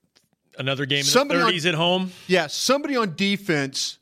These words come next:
Speaker 2: somebody on either defense is gonna have to get a stop. And, and I know it's Captain Obvious to say, "Oh,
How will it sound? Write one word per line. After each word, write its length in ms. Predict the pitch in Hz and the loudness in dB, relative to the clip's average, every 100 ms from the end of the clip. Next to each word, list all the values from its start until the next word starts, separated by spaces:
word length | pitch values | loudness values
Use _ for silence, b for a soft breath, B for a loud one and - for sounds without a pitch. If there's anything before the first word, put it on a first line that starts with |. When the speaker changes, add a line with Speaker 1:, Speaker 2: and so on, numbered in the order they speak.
| - | -8
Speaker 2:
somebody 380 | - 214 220 214 | -2 0 0 0
on 160 | 175 160 | -2 -4
either 280 | 185 180 165 | -2 -2 -2
defense 520 | 165 160 - 139 - | -2 -4 -4 -6 -6
is 120 | 127 | -6
gonna 180 | 160 139 | -6 -6
have 500 | 120 - 156 156 - | -8 -4 -4 -4 -8
to 80 | 139 | -8
get 220 | 143 135 | -4 -4
a 40 | |
stop. 520 | - - 131 104 - 170 | -4 -6 -8 -10 -12 -10
And, 140 | 175 | -8
and 160 | 196 208 | -6 -4
I 60 | |
know 120 | 214 | -2
it's 140 | 170 - | -2 -4
Captain 380 | 165 160 160 143 | -4 -4 -6 -2
Obvious 340 | 151 147 - | -2 -4 -8
to 60 | 135 | -8
say, 240 | 165 147 | -6 -4
"Oh, 180 | 139 | -4